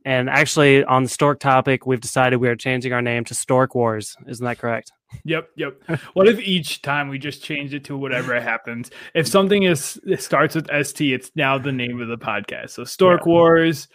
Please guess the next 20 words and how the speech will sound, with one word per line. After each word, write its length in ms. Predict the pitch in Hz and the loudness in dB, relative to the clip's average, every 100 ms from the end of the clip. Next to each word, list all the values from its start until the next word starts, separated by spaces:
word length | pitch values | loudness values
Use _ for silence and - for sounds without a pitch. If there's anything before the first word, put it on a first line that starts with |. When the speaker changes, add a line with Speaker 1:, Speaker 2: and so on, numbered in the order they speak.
| - - _ - | -20 -20 _ -6
Speaker 2:
uh, 140 | 117 | -6
Store 460 | - - 170 170 170 | -6 0 4 6 6
Wars, 720 | 160 165 170 170 147 - - _ _ _ - - | 4 4 4 2 -2 -8 -16 _ _ _ -20 -12
uh, 640 | 131 123 117 117 113 107 110 _ _ _ _ _ _ _ | -8 -6 -6 -6 -8 -10 -14 _ _ _ _ _ _ _
that 60 | 135 | -8
might 180 | 127 113 | -8 -6
be 180 | 104 87 | -8 -8
it. 160 | 69 _ | -10 _
Stand 480 | - - 143 139 147 | -16 -2 2 2 2
Speaker 1:
Yeah. 60 | 143 | 0
Speaker 2:
Wars, 380 | 151 151 156 | 2 2 0
I 120 | 139 143 | -2 0
guess. 260 | 147 143 | 0 0
That 140 | 139 127 | -8 -6
doesn't 200 | 120 107 | -8 -8
really 280 | 87 85 | -8 -8
have 260 | 101 - 698 | -6 -6 -4
a 40 | |
good 420 | - 622 - 220 | 2 2 2 0
Speaker 1:
<laughs> 40 | - | 0